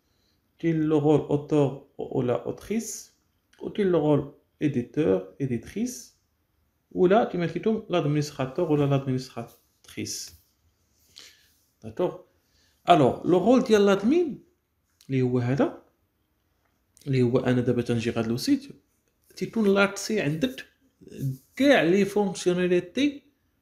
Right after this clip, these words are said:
ديال لادمينستراسيون ديال لو سيت ووردبريس. يعني عندك، آه، تحكم توتال في لو سيت ويب، تقدر دير أي حاجة في لو سيت ويب. داكوغ. دابا غندوزو للدور الثاني، غادي نقولو لهم بالترتيب على حسب الأهمية.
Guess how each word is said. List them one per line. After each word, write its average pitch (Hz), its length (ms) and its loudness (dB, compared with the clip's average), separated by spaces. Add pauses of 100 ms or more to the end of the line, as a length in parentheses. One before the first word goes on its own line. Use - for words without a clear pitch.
(180)
ديال 165 200 4
لادمينستراسيون 156 680 0
ديال 156 180 0
لو 151 60 2
سيت 151 220 -2
ووردبريس. - 680 -4 (600)
يعني 143 300 2
عندك، 143 460 -2
آه، 143 340 0
تحكم 160 500 -8
توتال 196 360 0
في - 120 -6
لو 143 60 2
سيت 131 240 -4
ويب، - 100 -8
تقدر 135 440 -6
دير 147 180 -4
أي 196 160 -2
حاجة 151 200 -2
في 185 120 -6
لو 135 60 0
سيت - 240 -6
ويب. - 140 -18 (1400)
داكوغ. 104 320 -8 (440)
دابا - 180 -6
غندوزو 185 380 2
للدور 190 320 0
الثاني، 147 280 2
غادي 139 180 4
نقولو 160 240 2
لهم 196 160 0
بالترتيب 156 540 -4
على 156 160 0
حسب 196 220 -6
الأهمية. 151 600 -2